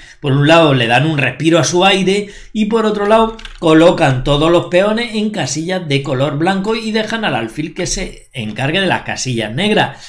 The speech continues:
Aquí Carlsen tiene una posición muy consolidada en el centro, con mucho espacio, y no se conforma solo con eso, sino que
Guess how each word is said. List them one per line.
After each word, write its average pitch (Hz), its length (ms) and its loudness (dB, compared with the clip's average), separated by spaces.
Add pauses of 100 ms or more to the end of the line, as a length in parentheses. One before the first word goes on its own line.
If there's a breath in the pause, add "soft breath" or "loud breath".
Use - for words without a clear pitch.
(240 loud breath)
Aquí 247 580 0 (260)
Carlsen 208 400 0
tiene 175 200 2
una 139 360 0
posición 139 600 -2
muy 175 240 0
consolidada 135 720 0
en 127 80 -2
el 127 120 -2
centro, 185 460 -2
con 131 160 0
mucho 196 320 0
espacio, 208 540 -2
y 175 140 0
no 214 120 0
se 202 180 -2
conforma 151 640 -2
solo 190 320 -4
con 156 140 -4
eso, 196 260 -4
sino 220 480 -2 (380 loud breath)
que 247 340 -2